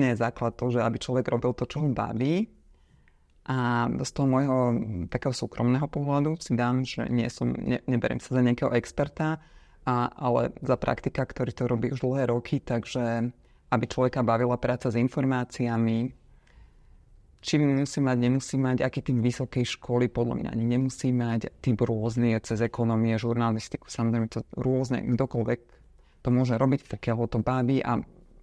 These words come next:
tá oblasť, za ktorú hovorí, alebo ktorý sa venuje externej komunikácii, lebo nie je to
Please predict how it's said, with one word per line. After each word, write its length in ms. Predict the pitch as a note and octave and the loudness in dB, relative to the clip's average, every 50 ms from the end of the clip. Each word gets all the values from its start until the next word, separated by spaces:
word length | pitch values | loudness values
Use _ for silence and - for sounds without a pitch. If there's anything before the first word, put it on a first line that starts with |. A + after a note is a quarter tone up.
| - - | -20 -6
tá 160 | - - A#2+ - | 0 2 2 2
oblasť, 560 | - B2 A#2+ C3+ C#3 C3+ - - - - - A#2 | 2 2 2 2 0 0 -2 -6 -14 -10 -8 -2
za 160 | A2+ A#2 A2 | 0 0 0
ktorú 320 | - - - A#2 A#2 A#2 A2 | 0 -2 -2 -2 0 0 -2
hovorí, 580 | A2+ B2 C3 B2+ C#3 D3 C#3+ C#3 C#3+ C#3 C#3 - - - | -2 -2 -2 0 0 0 0 2 2 2 0 0 -2 -6
alebo 560 | - A2+ G#2+ G2 A#2 A2+ G#2 A#2 A#2 A2+ A2 - - - - - - | -8 -6 -4 -2 -2 0 0 0 0 -2 -2 -4 -8 -12 -20 -12 -6
ktorý 200 | - C3+ - B2 | -2 -2 -2 0
sa 160 | - C3+ A#2+ | 0 0 2
venuje 400 | A#2+ B2+ B2+ C3+ C3 B2 A#2+ - - | 2 4 4 4 4 2 2 0 -2
externej 480 | B2+ - - - - B2+ B2+ B2+ A#2+ | -6 -8 -6 -4 -2 0 0 2 0
komunikácii, 640 | - - A#2+ B2+ C3 C3 B2 - B2+ - - B2+ B2 | 0 0 2 2 2 2 2 0 -4 -4 -2 0 0
lebo 180 | A#2+ A#2 B2 | 0 2 2
nie 160 | B2 B2 B2 | 2 2 2
je 140 | A#2 - | 0 -2
to 20 | - | -2